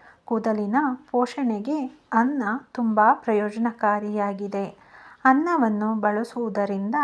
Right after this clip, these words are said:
ನಮ್ಮ ಕೂದಲನ್ನು ಉದ್ದವಾಗಿ, ದಪ್ಪವಾಗಿ ಮತ್ತು ಬಲವಾಗಿ ಬೆಳೆಸುವುದು,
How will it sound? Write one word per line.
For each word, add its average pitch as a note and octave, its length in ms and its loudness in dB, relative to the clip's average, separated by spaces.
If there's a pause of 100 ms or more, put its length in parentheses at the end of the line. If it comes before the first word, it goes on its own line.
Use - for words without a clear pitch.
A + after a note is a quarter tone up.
ನಮ್ಮ B3 520 2
ಕೂದಲನ್ನು G3+ 1000 -4
ಉದ್ದವಾಗಿ, A3+ 840 -2
ದಪ್ಪವಾಗಿ G#3+ 880 0 (400)
ಮತ್ತು A#3+ 380 0
ಬಲವಾಗಿ A3+ 880 2
ಬೆಳೆಸುವುದು, G#3+ 960 -4